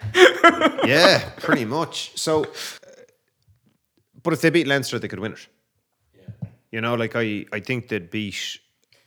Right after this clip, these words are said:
Speaker 2: I think they'd beat either of the other two French teams in the final. Like, it's in the south, it's in Marseille. So they're playing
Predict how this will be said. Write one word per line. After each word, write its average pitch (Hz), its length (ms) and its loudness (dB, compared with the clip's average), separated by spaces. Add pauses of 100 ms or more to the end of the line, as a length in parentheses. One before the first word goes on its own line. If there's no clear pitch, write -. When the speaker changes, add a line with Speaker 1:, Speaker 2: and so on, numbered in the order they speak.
(140)
Speaker 2:
I 117 60 -4
think 165 200 -2
they'd 156 140 4
beat 139 180 -2
either 127 300 -2
of 101 200 -4
the 104 280 -6
other 107 160 -8
two 104 200 -12
French 101 320 -10
teams 92 280 -14
in 92 120 -12
the 85 60 -14
final. 98 320 -8
Like, 113 100 -4
it's 113 120 -4
in 151 120 0
the 117 40 -6
south, 120 360 -2
it's 92 120 -10
in 123 140 -4
Marseille. 104 500 -8
So - 120 -14
they're 104 100 -6
playing 110 380 -8